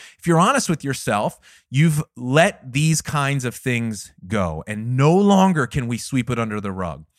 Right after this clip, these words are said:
right? No longer can we not provide the necessary leadership that the people on our team need. So here's what I don't want you to do. Keep making the same mistakes. So from this point forward,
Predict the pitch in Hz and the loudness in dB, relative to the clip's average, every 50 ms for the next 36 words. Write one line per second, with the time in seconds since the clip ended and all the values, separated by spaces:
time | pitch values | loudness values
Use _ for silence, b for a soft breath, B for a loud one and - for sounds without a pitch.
0 | B B B B B B 113 123 131 123 127 139 151 165 185 214 220 208 214 208 | B B B B B B 0 0 0 0 0 2 4 4 4 4 4 4 4 4
1 | 208 208 185 170 156 135 - - 151 135 131 135 131 127 123 120 123 131 131 139 | 4 4 2 2 0 -2 -2 -4 -6 -4 -4 -2 -4 -4 -2 -2 -2 0 0 0
2 | 151 160 165 - _ _ - - 147 131 113 123 123 127 131 131 135 127 117 117 | 0 0 -2 -4 _ _ -4 -2 0 0 2 2 2 4 4 2 0 -2 -4 -4
3 | 107 107 110 117 123 127 - - 117 - - 131 117 113 113 110 101 98 98 101 | -4 -4 -2 -2 -2 -2 -4 -8 -8 -8 -6 -4 -4 -4 -4 -4 -4 -6 -4 -2
4 | 107 107 104 104 98 - 117 101 - 90 - - 104 90 98 92 92 90 90 85 | -2 -2 -2 -4 -6 -6 -8 -8 -10 -10 -10 -10 -10 -8 -8 -6 -6 -4 -6 -6
5 | - - 90 82 80 76 76 71 69 71 - _ _ _ _ _ B B B B | -6 -8 -8 -6 -6 -8 -10 -10 -12 -14 -18 _ _ _ _ _ B B B B
6 | B B - 160 170 196 208 202 247 220 196 208 214 208 202 - - 196 190 196 | B B 2 4 4 4 4 4 4 4 4 4 4 2 2 2 0 -2 0 2
7 | 233 196 110 87 - _ _ _ _ _ - 180 175 147 165 160 151 156 147 135 | 2 2 0 -2 -8 _ _ _ _ _ -2 0 2 2 2 2 2 2 0 -2
8 | - - 139 127 123 117 - 127 98 90 - - 143 127 - - 131 147 175 185 | 0 0 0 0 0 -2 -2 -2 -4 -2 -2 -2 -2 -2 0 2 2 4 4 2
9 | - - 208 190 180 - - - 180 175 156 113 82 - _ | 2 2 2 2 2 0 -2 -4 -4 -4 -4 -6 -8 -14 _